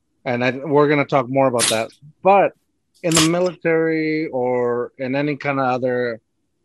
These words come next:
aspect where you join as a team, is it because there's fear that, "Oh, he's gonna look at me naked while I change"?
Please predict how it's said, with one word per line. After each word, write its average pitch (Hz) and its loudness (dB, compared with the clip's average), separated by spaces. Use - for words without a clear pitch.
aspect 127 -4
where 120 -2
you 117 -4
join 127 0
as 113 -4
a 110 -6
team, 131 -4
is 156 0
it 151 -2
because 147 -2
there's 139 -4
fear 151 2
that, 123 0
"Oh, 135 2
he's 127 -2
gonna 113 -6
look 117 -6
at 110 -6
me 110 -6
naked 107 -8
while 101 -8
I 98 -8
change"? 98 -14